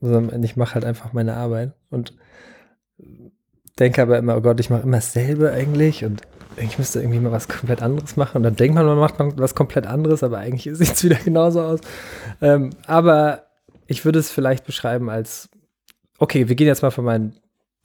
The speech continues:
eigenen Arbeiten aus, meine Porträts und nicht meine Ar-, meine Jobs, weil da richtet man sich ja nach dem Kunden. Bei meinen eigenen Sachen würde ich es eher, glaub ich, als, als, wenn man ein Adjektiv nehmen würde, als ruhig bezeichnen, als aufgeräumt.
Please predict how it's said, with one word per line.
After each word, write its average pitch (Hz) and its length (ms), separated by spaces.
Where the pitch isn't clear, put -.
eigenen 123 340
Arbeiten 107 400
aus, 107 180
meine 104 160
Porträts - 520
und 113 160
nicht 113 200
meine 101 220
Ar-, 117 260
meine 110 200
Jobs, 110 480
weil 107 260
da 107 100
richtet 110 260
man 107 140
sich 110 140
ja 107 80
nach 104 100
dem 107 140
Kunden. 123 360
Bei 120 100
meinen 113 140
eigenen 139 320
Sachen 127 260
würde 120 120
ich 117 120
es 117 60
eher, 113 380
glaub 117 160
ich, - 140
als, - 320
als, - 300
wenn 113 140
man 110 120
ein 110 60
Adjektiv 117 400
nehmen 117 180
würde, 113 120
als 110 160
ruhig 143 640
bezeichnen, 135 540
als 110 180
aufgeräumt. 123 960